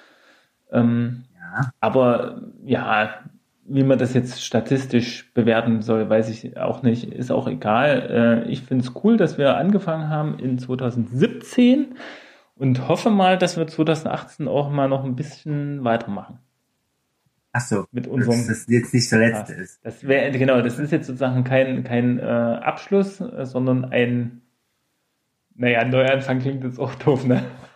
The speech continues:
Speaker 1: <laughs> Nein, es ist kein Abschluss, äh, sondern, äh, es geht weiter zweitausendachtzehn. Äh, kann ich das so sagen, Fabian, oder?
Speaker 2: Ja,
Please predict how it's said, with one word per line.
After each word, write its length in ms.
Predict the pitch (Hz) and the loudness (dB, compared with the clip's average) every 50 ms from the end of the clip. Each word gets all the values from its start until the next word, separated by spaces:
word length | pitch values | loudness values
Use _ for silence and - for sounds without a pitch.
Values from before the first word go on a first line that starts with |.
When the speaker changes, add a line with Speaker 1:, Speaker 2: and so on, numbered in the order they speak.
| _ - | _ -6
Speaker 1:
<laughs> 400 | 208 202 175 - - - 226 185 156 - - - - - - - - 156 - - - - 165 180 170 147 - | -4 -4 -4 -4 -4 -2 -2 -2 -2 -4 -10 -16 -20 -20 -16 -12 -12 -10 -12 -12 -16 -12 -8 -8 -8 -4 0
Nein, 200 | 135 147 143 123 | 0 0 2 0
es 140 | 113 - - | -2 -4 -6
ist 60 | - - | -4 -2
kein 140 | 143 139 | 0 0
Abschluss, 360 | 131 - - - 196 180 185 - | 0 0 0 0 0 0 0 -2
äh, 340 | - - 147 147 143 143 | -2 2 4 4 4 4
sondern, 420 | 131 - 143 131 131 127 127 120 - | 2 2 2 4 4 4 2 2 0
äh, 340 | - - 120 117 117 120 - - | 0 2 2 4 4 2 2 0
es 160 | 117 117 - | -4 -6 -4
geht 160 | - 120 107 113 | -2 -2 0 2
weiter 260 | 113 143 190 196 190 | 2 2 2 0 -2
zweitausendachtzehn. 1000 | - - 156 160 160 156 - 139 113 156 - - - - 156 143 123 - - - - - - | -2 -4 -2 -2 -2 -2 -2 -4 -4 -4 -4 -6 -8 -6 -4 -2 -2 -4 -6 -8 -12 -4 0
Äh, 200 | 127 127 123 123 | 2 4 4 4
kann 140 | 127 131 143 | 2 0 -2
ich 80 | 139 - | -2 -4
das 120 | 143 - - | -6 -8 -8
so 60 | 120 | -4
sagen, 300 | - 127 135 190 240 247 | 0 0 2 2 2 0
Fabian, 380 | 247 220 233 254 262 269 254 | 2 0 2 2 0 0 0
oder? 380 | 202 - 175 170 175 - - _ _ _ _ _ _ _ _ _ _ _ _ _ _ _ _ _ _ _ _ _ _ _ _ | 0 0 0 -2 -2 -4 -8 _ _ _ _ _ _ _ _ _ _ _ _ _ _ _ _ _ _ _ _ _ _ _ _
Speaker 2:
Ja, 640 | 95 95 92 90 85 87 92 113 151 180 185 160 | -16 -14 -12 -10 -6 0 2 2 4 2 2 -2